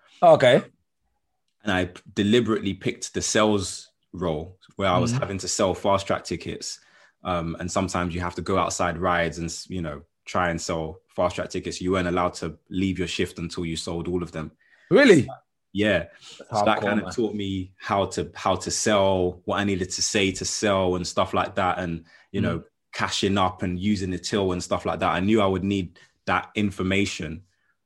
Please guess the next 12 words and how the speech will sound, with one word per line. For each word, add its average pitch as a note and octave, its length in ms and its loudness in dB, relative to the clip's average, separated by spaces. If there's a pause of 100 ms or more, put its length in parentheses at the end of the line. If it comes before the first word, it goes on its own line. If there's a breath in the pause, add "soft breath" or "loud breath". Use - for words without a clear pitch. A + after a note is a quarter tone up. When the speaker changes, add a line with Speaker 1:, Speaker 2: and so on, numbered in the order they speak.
(140)
Speaker 2:
when, F#2 420 0 (420)
when G#2 180 2
I F#2 100 2
was A2 280 2
full-time F2 480 -6
in E2+ 80 -6
my D#2+ 120 -4
business. D#2+ 500 -12 (380)
So G#2+ 160 0
Speaker 1:
Mm. F#2+ 40 2
Speaker 2:
I, F2+ 240 -2
I - 20 -2